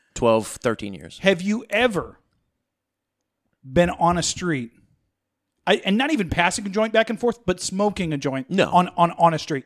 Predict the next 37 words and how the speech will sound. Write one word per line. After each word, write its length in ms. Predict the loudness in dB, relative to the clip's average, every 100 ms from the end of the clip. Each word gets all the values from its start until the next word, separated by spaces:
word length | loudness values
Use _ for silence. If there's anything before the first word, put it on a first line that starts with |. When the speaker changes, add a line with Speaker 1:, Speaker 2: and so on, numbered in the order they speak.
| -4
Speaker 2:
any 160 | 0 0
street 320 | 0 -2 0
ever 280 | 4 4 4
in 120 | 2 0
Speaker 1:
In, 60 |
Speaker 2:
twelve 320 | 2 6 6
years? 220 | 4 -4 -2
Speaker 1:
in 100 | 2
my 160 | 0
car? 460 | 2 4 6 6 2 -10 _ _ _ _ _ _ -4
Yes. 300 | 0 2 2
Speaker 2:
Yeah, 40 |
car's 200 | 2 2 4
different. 340 | 2 2 -20 _ _
Car's 220 | 0 0
a 40 | 0
little 240 | 0 0 0
different. 300 | -4 -10 _ _ -2
Speaker 1:
Yes. 380 | -2 -2 -12 -20 -20 -20 _ -2
Speaker 2:
But 220 | -2 0
you've 160 | -4 0
never 260 | 2 4
walked 420 | 2 4 4 4 0
on 80 | -6
the 80 |
street 220 | -6 -6 -6
smoking? 280 | -8 0 2
Speaker 1:
No, 160 | 2
Speaker 2:
smoke- 280 | 0 -10 -6
Speaker 1:
no. 280 | -4 -4 2
I've 160 | 2 4
gone 200 | 4 4
back, 140 | -2
you 140 | 0 -2
know, 140 | -2
back 320 | 0 0 0
porch, 600 | 0 2 2 0 -6 -6